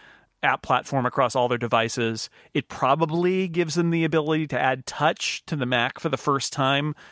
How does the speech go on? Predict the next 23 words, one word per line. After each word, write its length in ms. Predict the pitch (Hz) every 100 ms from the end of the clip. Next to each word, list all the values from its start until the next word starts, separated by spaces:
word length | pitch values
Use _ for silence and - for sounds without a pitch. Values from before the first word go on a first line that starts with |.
| -
because 400 | 143 - 135 123
they'll 120 | 139
be 120 | 127
bringing 420 | 135 143 131 127 123
touch 300 | 131 131 -
first 500 | 139 131 - - - -
apps 460 | 131 135 - - - - - - -
to 160 | 165
the 120 | 147
platform 680 | 127 123 117 - 165 175 175
that 140 | 131 120 -
actually 420 | 139 117 - 139
could 320 | 127 - 135 -
potentially 520 | 135 131 135 131 123
work 340 | 113 127 -
with 160 | - 160
touch, 440 | - 180 185 - - - - -
not 240 | 160 135
necessarily 580 | 143 127 143 131 127 120
in 120 | 110
twenty 240 | - 120 113
nineteen, 360 | 110 120 117
but 140 | 123